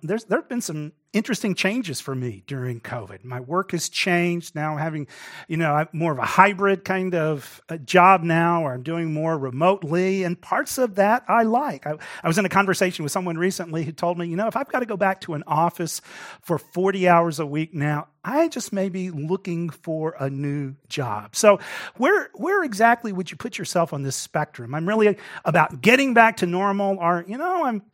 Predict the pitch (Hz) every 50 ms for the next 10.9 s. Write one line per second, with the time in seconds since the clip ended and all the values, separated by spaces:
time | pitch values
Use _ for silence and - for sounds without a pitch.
0 | - - 247 294 - - 320 339 233 - _ _ _ _ _ _ - - - 185
1 | 220 277 285 254 - 247 240 240 220 190 208 240 262 277 - - - 208 196 190
2 | 190 190 214 277 370 381 311 240 196 170 156 139 135 131 - - 139 143 - -
3 | 139 143 135 127 131 135 131 131 - - 123 117 110 131 165 196 196 190 190 180
4 | - - - - - - - - 190 190 185 196 302 349 285 208 160 156 180 175
5 | - - - _ _ _ _ _ _ - 165 165 139 131 139 247 - 233 190 170
6 | 190 214 220 - - - 185 - - - 156 147 156 165 156 160 196 214 202 180
7 | 165 - 185 180 175 175 180 180 180 180 151 175 175 175 180 143 143 151 160 156
8 | 156 131 120 160 170 - - 160 170 185 _ - - 143 143 143 139 - - -
9 | - _ _ _ _ - - - - - 185 220 214 - - 294 294 294 - -
10 | 214 117 104 135 139 - - 180 160 127 175 214 - 208 180 175 -